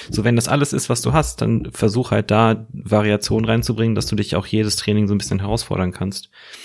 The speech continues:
Mm, ich finde das auch, also ja, viele Leute haben schon die Schnauze voll von den ganzen Push-Up-Challenges und Squat-Challenges und was weiß ich was alles. Ähm, aber ich glaube, das ist, die, die sind so verbreitet, also die verbreiten sich so schnell, weil den, weil den Leuten eben auch so diese,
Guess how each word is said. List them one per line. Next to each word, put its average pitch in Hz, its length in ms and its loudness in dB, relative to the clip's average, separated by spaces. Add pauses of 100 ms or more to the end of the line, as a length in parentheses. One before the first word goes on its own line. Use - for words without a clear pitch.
(300)
Mm, 95 280 2
ich - 160 -2
finde 147 200 4
das 123 180 2
auch, 107 160 -4
also 95 340 -2 (380)
ja, 110 300 4
viele 104 260 0
Leute 104 300 2
haben 110 140 0
schon 110 140 0
die 101 80 0
Schnauze - 360 -2
voll 110 300 2
von 98 160 -2
den 101 120 2
ganzen 101 640 0
Push-Up-Challenges 104 1040 -2
und 107 160 0
Squat-Challenges 107 1120 -2
und 101 200 0
was 101 140 -4
weiß 101 80 0
ich 95 140 -6
was 113 160 -2
alles. 113 320 -2 (540)
Ähm, 101 240 2
aber 107 180 4
ich 113 80 0
glaube, 151 220 4
das 110 180 0
ist, - 260 -2
die, 113 480 -2
die 113 160 4
sind 160 280 4
so - 380 -2
verbreitet, 107 600 0
also 107 140 -2
die 110 60 0
verbreiten 113 420 0
sich 101 140 -4
so 110 80 -2
schnell, 110 280 2
weil 107 180 4
den, 104 300 0
weil 113 140 4
den 107 120 2
Leuten 107 300 2
eben 101 260 2
auch 104 160 0
so - 120 -6
diese, 98 360 0